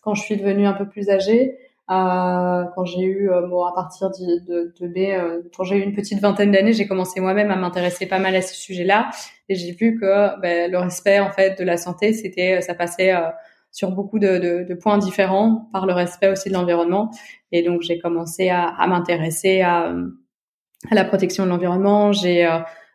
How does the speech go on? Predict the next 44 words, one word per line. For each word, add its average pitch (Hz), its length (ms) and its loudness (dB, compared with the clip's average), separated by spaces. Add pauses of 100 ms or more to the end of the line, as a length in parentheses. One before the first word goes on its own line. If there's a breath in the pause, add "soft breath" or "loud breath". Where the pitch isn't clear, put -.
euh, 185 260 -6
réduit 190 360 2
ma 180 120 2
consommation 180 520 -2
de 180 40 -4
produits, 175 480 -2
euh, 165 100 2
laitiers 185 360 2
notamment. 196 520 2
J'ai 185 160 -4
commencé 170 440 -4
à 170 100 2
essayer 170 240 -2
de 170 80 2
réfléchir 175 600 -2
à 165 100 2
comment 175 300 -2
améliorer 170 400 2
ma, 165 140 -2 (200)
ma 185 160 -4
mobilité, 185 560 0
et 208 80 2
cetera. 202 300 2
Donc, 185 140 -4 (440 soft breath)
ouais, 180 160 2 (240)
clairement, 202 380 2
c'est, 202 260 0
c'est 196 220 0
venu. 226 520 2
Euh, 170 280 -2
c'était 180 340 -8
pas 220 160 4
inné 220 240 4
dès 208 160 2
le 196 60 0
départ 196 420 2
parce 175 220 -8
qu'on 180 120 -4
en 165 120 -2
parlait 175 240 -2
très 180 200 -6
peu, 214 280 0 (340 loud breath)
mais, 175 260 0
euh, 160 300 -2